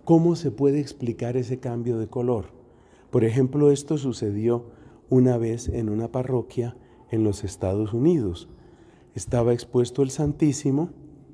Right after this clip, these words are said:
y efectivamente en un momento dado se vio, y eso, eso también estuvo grabado, se vio un cambio de color. De hecho, el cambio de color que se registró, eh, pues tendía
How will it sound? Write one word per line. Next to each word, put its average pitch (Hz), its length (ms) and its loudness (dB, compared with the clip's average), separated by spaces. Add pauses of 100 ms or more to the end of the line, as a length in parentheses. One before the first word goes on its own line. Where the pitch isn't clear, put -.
(240)
y 123 100 4
efectivamente 120 1000 -2 (420)
en 117 120 2
un 117 80 4
momento 123 520 2
dado 127 260 -2
se 135 180 -4
vio, 151 480 0 (260)
y 110 80 2
eso, 117 300 0
eso 120 260 -2
también 107 380 0
estuvo 113 440 -2 (280)
grabado, 113 560 0
se 117 160 -6
vio 113 360 0 (260)
un 123 140 2
cambio 127 440 0
de 113 140 -4
color. 131 400 -2 (500)
De 127 240 6
hecho, 175 480 -2
el 107 220 -4
cambio 156 420 0
de 170 140 -2
color 135 340 0
que 123 140 -4
se 113 140 -4
registró, 131 720 -2 (640)
eh, 120 380 2 (260)
pues 110 380 -4
tendía 131 720 0